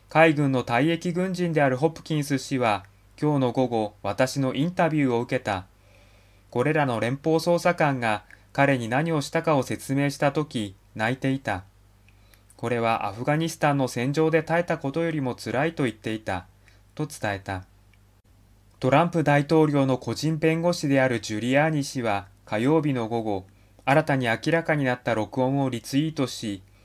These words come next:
郵便局員の承認をねじ伏せるために何をしようとしているのか。彼を怖がらせようとしているだけだ。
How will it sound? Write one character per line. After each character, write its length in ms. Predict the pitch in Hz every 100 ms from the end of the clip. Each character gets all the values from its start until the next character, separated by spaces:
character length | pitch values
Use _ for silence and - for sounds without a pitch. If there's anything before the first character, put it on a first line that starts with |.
| _ - _
郵 180 | 120 131
便 200 | 151 151
局 260 | 156 143 160
員 140 | 156
の 100 | 139
承 220 | - 127
認 280 | 127 131 131
を 80 | 123
ね 160 | 110
じ 120 | 107 143
伏 120 | -
せ 140 | 165
る 120 | 151
た 140 | 135 123
め 140 | 131
に 220 | 117 104 - _
何 260 | 98 135 170
を 80 | 143
し 160 | -
よ 120 | 123
う 40 | 127
と 120 | 117
し 100 | -
て 140 | 117
い 60 | 110
る 100 | 127
の 120 | 117
か。 260 | - 95 - _ - - - - - -
彼 240 | - 131 120
を 80 | 110
怖 280 | - 123
が 120 | 147 170
ら 100 | 160
せ 140 | 170
よ 140 | 170
う 40 | 165
と 120 | 131
し 100 | -
て 120 | 123
い 60 | 127
る 100 | 123
だ 140 | 107
け 140 | 120 120
だ。 200 | 95